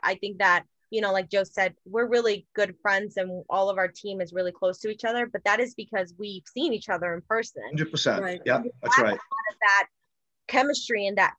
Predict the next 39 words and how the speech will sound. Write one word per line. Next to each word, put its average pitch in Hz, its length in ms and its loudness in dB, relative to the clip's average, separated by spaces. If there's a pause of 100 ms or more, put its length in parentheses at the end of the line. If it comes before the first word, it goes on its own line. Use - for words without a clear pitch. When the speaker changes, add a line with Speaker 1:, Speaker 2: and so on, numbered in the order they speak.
Speaker 1:
culture 233 520 2
when 196 320 -2
you 190 160 -2
are 185 240 2
online 196 540 2
and 190 120 -6
you 190 80 -4
don't 180 200 -2
know 214 200 2
them 180 320 0
in 180 200 -6
person. 185 540 -4
So 190 280 0 (300)
I 214 120 4
stand 240 300 2
with 208 160 -4
Joe. 196 200 4
If 190 200 4
you're 214 260 0
fresh 226 260 2
out 247 100 2
of 240 100 -6
college 196 380 0
and 185 100 -8
you 180 80 -4 (100)
have 196 220 2
the 214 80 0
opportunity 202 580 -2
to 190 100 -20
go 185 140 -2
into 185 160 -6
the 180 100 -2
office, 180 440 0 (340)
go 226 220 4
in 220 220 0
because 185 340 -6
you 214 180 -6
will 233 280 4
Speaker 2:
Oh. - 40 -18